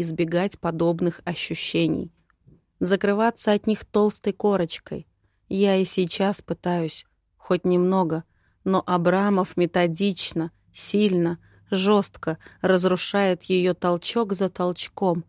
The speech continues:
оставляя во мне лишь неразбавленную, концентрированную похоть.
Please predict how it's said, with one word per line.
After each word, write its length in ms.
оставляя 560
во 160
мне 260
лишь 320
неразбавленную, 1160
концентрированную 1300
похоть. 640